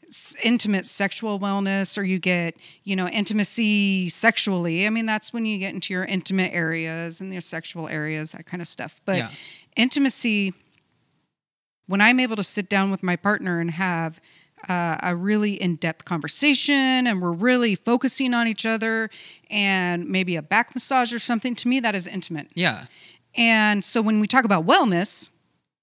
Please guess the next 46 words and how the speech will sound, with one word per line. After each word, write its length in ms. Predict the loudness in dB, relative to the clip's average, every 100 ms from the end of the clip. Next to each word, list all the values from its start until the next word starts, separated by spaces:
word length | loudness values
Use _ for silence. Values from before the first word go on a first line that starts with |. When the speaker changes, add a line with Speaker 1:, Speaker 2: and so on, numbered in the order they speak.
| _ _ -4
Speaker 1:
it's, 160 | -2 0
it's 200 | 0 2
a 40 |
big 220 | 6 6
round 560 | 8 8 8 8 6 4
thing. 260 | 4 4 4
I 60 |
mean, 160 | 2 2
we've 180 | 0 0
got, 140 | 4
we've 160 | 4 6
got 100 | 6
to 60 |
look 160 | 8 8
at 140 | 6
it 100 | 6
all. 380 | 6 6 6 2
It's 120 | 0 4
Speaker 2:
<laughs> 20 |
Yeah. 80 | 4
Speaker 1:
like, 140 | 2
it's 180 | -2 0
not 180 | -2 -2
just 220 | -4 -4
the 60 |
massage, 420 | -4 0 2 2 2
you 100 | 0
know, 80 |
it's 160 | 0 0
not 140 | 0 0
just 180 | 0 0
sex. 340 | 0 -2 -6 -6 -16 -4
Speaker 2:
Right. 140 | 0
Speaker 1:
It's 140 | 0 0
everything. 560 | -2 -2 -4 -10 -14 -16 -10
Speaker 2:
It's 200 | -6 -4
a 60 |
whole 680 | -4 -4 -2 -2 -4 -4 -8 _ _ _ -8
network 640 | -4 -2 -2 -4 -8 -6
of 140 | -8
things 260 | -6 -4 2
Speaker 1:
Absolutely. 720 | 2 2 2 0 -2 -2 -2
Speaker 2:
that 80 | -2
one 80 | -4
does 180 | -4 -6
to 280 | -4 -8